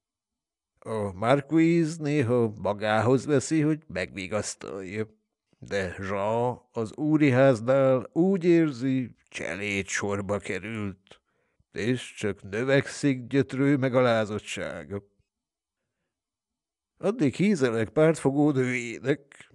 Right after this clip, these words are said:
amíg az hivatalosan meg nem erősíteti Jean Valois származását,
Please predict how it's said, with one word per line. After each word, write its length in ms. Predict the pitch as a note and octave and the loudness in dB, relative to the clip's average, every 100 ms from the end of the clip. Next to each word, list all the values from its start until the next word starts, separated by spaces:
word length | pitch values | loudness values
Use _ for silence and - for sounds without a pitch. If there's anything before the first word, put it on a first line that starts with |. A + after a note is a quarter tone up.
| _ - | _ -6
amíg 440 | G3 D3 F3+ D#3 | 0 2 2 4
az 280 | C#3+ C3+ - | 2 0 -8
hivatalosan 1000 | - A#3 F3+ F#3 E3+ E3 - D3 C#3 D3+ | -2 2 4 4 2 2 2 2 2 -6
meg 220 | F2 F2 | -6 -6
nem 160 | A2+ A2 | -6 -4
erősíteti 840 | G#2 B2+ C3 - D3 - D#3 D#3 D#3 | -2 2 2 2 -2 2 0 2 0
Jean 600 | C3 C#3+ C#3+ D3 C3+ _ | 2 4 4 2 -4 _
Valois 720 | G#2 F#2 E2 G2 G#2 G#2 G2+ G2 | -6 -6 -6 -8 -6 -4 -4 -2
származását, 1200 | G2+ G2+ G2+ G2+ E2 G2 G2+ - G#2+ A2+ A2+ | -2 -2 -2 -6 -4 -4 -4 -6 -4 -4 -6